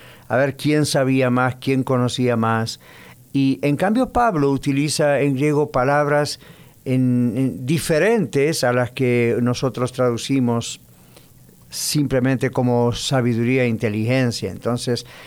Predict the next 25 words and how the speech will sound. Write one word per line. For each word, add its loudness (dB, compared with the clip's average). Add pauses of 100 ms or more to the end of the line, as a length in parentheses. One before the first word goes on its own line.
(160)
en 0
este -2
caso, 0
Pablo 2
se -6
está, 0
está -2
usando 0
palabras 2
que -4
se -4
refieren, 0
por -2
ejemplo, -2
como 0
sabiduría, -2 (420)
se -2
refiere 0
a 2
un 2
conocimiento 0
general 0
de 0
las -2
cosas, 0